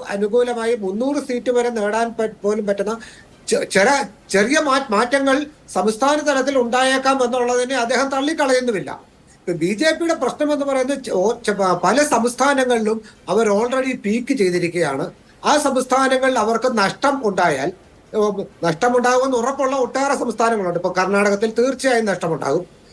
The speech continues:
മഹാരാഷ്ട്രയിൽ നഷ്ടമുണ്ടാകും എന്നുള്ള കാര്യം വളരെ വ്യക്തമാണ്. മഹാരാഷ്ട്രയിൽ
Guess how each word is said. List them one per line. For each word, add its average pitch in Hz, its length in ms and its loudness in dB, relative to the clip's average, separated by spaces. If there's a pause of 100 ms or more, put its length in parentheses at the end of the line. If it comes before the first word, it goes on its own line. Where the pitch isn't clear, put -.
(140)
മഹാരാഷ്ട്രയിൽ 220 920 2 (200)
നഷ്ടമുണ്ടാകും 247 800 0
എന്നുള്ള 233 240 0
കാര്യം 240 320 0
വളരെ 247 260 -2
വ്യക്തമാണ്. 208 360 -2
മഹാരാഷ്ട്രയിൽ 190 600 0